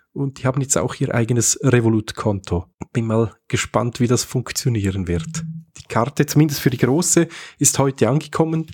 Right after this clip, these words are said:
Die für die kleinere sollte in den nächsten Tagen auch eintreffen. Und vor allem, äh, es ist sehr eingeschränkt. Was mir halt da gefällt, ist, dass sie,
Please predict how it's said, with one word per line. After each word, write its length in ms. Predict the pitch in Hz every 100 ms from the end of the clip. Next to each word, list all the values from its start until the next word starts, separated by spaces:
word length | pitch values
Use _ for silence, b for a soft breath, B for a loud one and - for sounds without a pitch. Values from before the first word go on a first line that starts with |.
| -
Die 120 | 135
für 120 | -
die 100 | 131
kleinere 540 | - 117 131 139 135 135 B B B
sollte 340 | - 123 135
in 60 | 127
den 80 |
nächsten 340 | 120 117 - 139
Tagen 320 | 120 117 123
auch 220 | 117 127
eintreffen. 720 | - 107 - 98 92 - 92 - _ _ _
Und 320 | 127 117 110 -
vor 140 | 113
allem, 260 | 127 135 -
äh, 140 | 120 -
es 160 | 107
ist 160 | 127 -
sehr 140 | 151
eingeschränkt. 640 | 120 139 135 - 143 165 -
Was 180 | 127 127
mir 160 | 135
halt 360 | 143 135 135 -
da 120 | 127
gefällt, 560 | 127 127 - 123 143 -
ist, 440 | 131 - - -
dass 200 | 123 -
sie, 280 | - 117 117